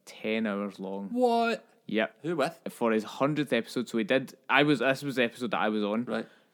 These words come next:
Speaker 1: Um, and the idea being that he wanted to interview a good few people and have, like, multiple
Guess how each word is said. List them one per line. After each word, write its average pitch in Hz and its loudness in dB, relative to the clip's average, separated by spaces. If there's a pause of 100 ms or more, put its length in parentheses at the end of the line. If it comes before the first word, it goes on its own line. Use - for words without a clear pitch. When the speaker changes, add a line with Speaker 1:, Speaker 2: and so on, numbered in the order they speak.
Speaker 1:
Um, 101 0
and 104 -2
the 95 0
idea 117 2
being 104 0
that 104 0
he 95 -4
wanted 107 -2
to 107 -2
interview 98 -2 (880)
a 113 -6
good 123 0
few 117 0
people 117 -2 (140)
and 107 -6
have, 107 -2
like, 98 -4
multiple 107 -2